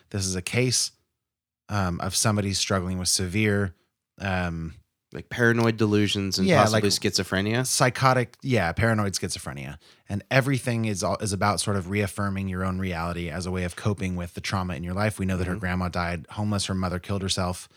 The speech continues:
Speaker 1: Um, it's a good way to double down on, like, the drains and the water tanks and, like,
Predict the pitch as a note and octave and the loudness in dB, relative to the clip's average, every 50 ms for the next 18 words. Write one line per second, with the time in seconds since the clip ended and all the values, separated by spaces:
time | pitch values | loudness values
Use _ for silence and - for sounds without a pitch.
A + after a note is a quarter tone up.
0 | - - - - _ _ _ - F2+ F#2+ F2+ F2 E2+ E2+ - - _ _ _ _ | -20 -20 -20 -20 _ _ _ -4 -2 -2 0 -2 -2 -6 -8 -10 _ _ _ _
1 | _ _ _ _ - - F#2 F2+ A2+ G#2+ G#2 G2+ G2 F#2+ E2+ G2+ F2+ F#2 F#2 - | _ _ _ _ -10 -8 -4 0 0 2 2 0 0 -2 -2 -4 -2 -4 -4 -4
2 | F2+ F2 F2+ F#2 F#2 F2+ F2+ F2 _ - - F2 E2 E2 D#2+ D#2 - - D#3 D3 | -4 -2 -2 -2 -2 -2 -4 -6 _ -8 -6 -4 -4 -4 -6 -6 -2 -2 0 0
3 | C3 G#2 F#2 E2+ E2+ F#2+ F2+ F2 F#2 A2 B2+ A2+ G2 - - F2+ E2+ F2 F2 - | 0 -2 -2 -2 -2 -4 -4 -2 0 0 2 2 2 0 -2 -4 -4 -4 -4 -4
4 | F#2 F2 E2+ E2 - - | -2 -2 -4 -6 -8 -12